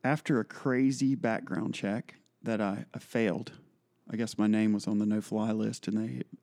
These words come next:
escorted me off the property after my background check came through, like, a week later. Um, something just random. After I got that ordeal over, I worked there for six months before I even saw him,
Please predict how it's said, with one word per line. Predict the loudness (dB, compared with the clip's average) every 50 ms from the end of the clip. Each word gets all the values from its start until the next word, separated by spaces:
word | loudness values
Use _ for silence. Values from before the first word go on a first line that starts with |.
| _ _ _ _ _ _ _ -2
escorted | 0 0 0 0 2 2 4 4 4
me | 6 6 4
off | 4 2 0 -2
the | -2
property | 0 0 0 0 0 -2 -4 -4 -2 -2
after | -4 -4 -4 -2 0
my | 0 0
background | 0 -2 -4 -4 -4 -4 -2 -2 -2 -2
check | -2 -6 -8 -4
came | -4 -2 -2 -2
through, | -2 -2 -2 -2
like, | -2 -4 -4 -4
a |
week | -4 -2 -4 -4 -2
later. | -4 -4 -2 -4 -6 -8 -10 _ _ _ -20 -20 -20 -20 -20 -20 -20 -20 -20 -20 _ _ _ -6 -4
Um, | -2 0 0 0 0 0 -2 -6 -10 -18 _ _ _ _ _ 0
something | 2 2 4 4 4 4
just | 4 2 0 -2
random. | -2 0 2 4 4 4 4 4 4 2 2 0 -2 -2 -4 -8 -18 -20 -20 -20 -20 -20 -20 -20 -8 -2
After | 0 2 2 2 2 0 2 2 2 2 2 0
I | 0 2
got | 2 2 2 2
that | 2 0 0 0 0
ordeal | 0 0 0 2 2 2 4 4 4 2 2
over, | 2 2 4 4 4 2 2 0 0 -2 -4 -4
I | -2 0
worked | 0 2 0 0 0 0
there | 0 0 0
for | -2 -4 -4
six | -4 -2 -2 -4 -4 -2 0
months | 0 2 2 0 -2
before | -6 -8 -4 0 0 2 2
I | 2
even | 0 0 -2 -4 -6 -6
saw | -6 -4 -2 -2 -2 -2
him, | -6 -10